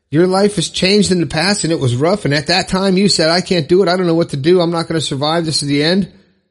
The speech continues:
And guess what? If you're hearing my voice, you made it. So you can do whatever you put your mind to. You can do it. Think it, do it. Thoughts become things.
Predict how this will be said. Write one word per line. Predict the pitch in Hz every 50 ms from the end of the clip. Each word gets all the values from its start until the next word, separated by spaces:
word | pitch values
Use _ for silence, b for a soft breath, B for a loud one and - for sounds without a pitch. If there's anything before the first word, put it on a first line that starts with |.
| _ _ _ -
And | - 127 123
guess | 147 147 135 -
what? | 139 135 113 98 90 - - -
If | 107 120 101
you're | 127 135 147 151
hearing | 131 127 151 165 165 165 156
my | 156 151 156
voice, | 143 151 156 175 190 - - - - - _ _ _ _ _ -
you | 127 135
made | 135 131 135 127 117
it. | 104 - - - - - _ _ _ _ _ _ _ _ _ _ _ _ _ _ _ _ _ -
So | - 135
you | 127 156 139
can | - 135 117
do | - 202 233 220 175
whatever | 156 156 160 165 165 147
you | 151 139
put | - 170 139 -
your | 135 127
mind | 127 123 123 123 113 104 92 - - -
to. | - 123 101 87 80 - -
You | 110 113 104
can | - 110 107
do | 101 127 113 101
it. | 92 - - - -
Think | _ - 156 165 160 -
it, | 180 - - - - _ _ -
do | 127 113
it. | 104 85 - - _ _ _ _ _ _ _ _ _ _ _ _ _ _ _ _ _ _ _ _ _ _ -
Thoughts | 143 147 160 170 - - -
become | - 117 135 127 - 120 117 117 113 104
things. | - - 123 107 92 85 87 85 - - -